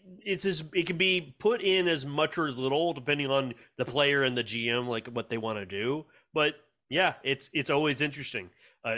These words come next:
characters have those, those connections, and I think that's what really does it, connects you to something,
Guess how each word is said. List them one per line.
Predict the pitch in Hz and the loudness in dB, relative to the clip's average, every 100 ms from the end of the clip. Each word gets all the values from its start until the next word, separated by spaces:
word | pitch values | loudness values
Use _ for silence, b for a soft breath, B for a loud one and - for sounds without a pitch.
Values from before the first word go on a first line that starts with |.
| - - | -6 0
characters | 143 143 156 143 | 2 2 0 0
have | 147 139 117 | 2 2 0
those, | 131 131 - - | -4 -4 -8 -8
those | 127 127 120 | -2 -2 -2
connections, | - 127 123 - 127 113 110 101 - B B | -6 -2 -2 -2 -10 -10 -14 -16 -18 B B
and | 170 | 2
I | 165 | 2
think | 208 190 | 2 0
that's | 180 | 0
what | 160 | -2
really | 135 147 135 | 0 2 2
does | 120 131 | 0 -4
it, | - | -10
connects | 127 139 - 123 | -2 -2 -2 -6
you | 113 | -6
to | 110 | -8
something, | 131 110 - 92 | -8 -10 -12 -18